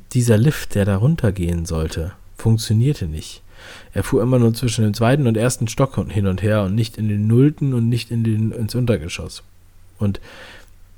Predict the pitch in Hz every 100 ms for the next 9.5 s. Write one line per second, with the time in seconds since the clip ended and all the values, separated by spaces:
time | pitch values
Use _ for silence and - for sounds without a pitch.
0 | - 90 78 95 - 101 90 85 90 -
1 | 117 117 95 110 110 101 101 92 113 113
2 | 117 117 113 110 110 107 - 92 92 98
3 | 104 98 95 104 95 - 117 131 135 143
4 | - 127 - 110 107 107 - 107 104 101
5 | - - - 101 113 123 107 - 113 117
6 | 113 - 98 95 - 110 - 98 98 -
7 | - 85 - - - - - - - -
8 | - 92 95 95 71 - - 110 98 -
9 | 107 - 110 113